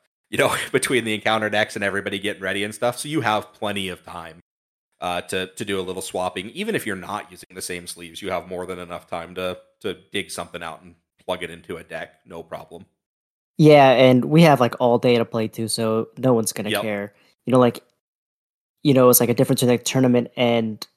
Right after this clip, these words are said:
Speaker 2: this. It's like a tournament, you might have someone being like,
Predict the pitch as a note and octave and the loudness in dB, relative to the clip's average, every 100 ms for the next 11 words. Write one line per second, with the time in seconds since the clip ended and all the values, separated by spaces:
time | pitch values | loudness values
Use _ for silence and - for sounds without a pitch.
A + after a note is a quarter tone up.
0 | - B2 - - - C3 B2 - C#3+ C#3+ | -2 0 0 -4 -4 -2 -2 0 2 4
1 | C3 - - _ _ _ C#3 B2 B2+ B2+ | 4 2 -10 _ _ _ 0 4 4 4
2 | C3 B2 A#2+ B2 A#2+ A2 G#2+ | 2 2 2 2 2 2 -2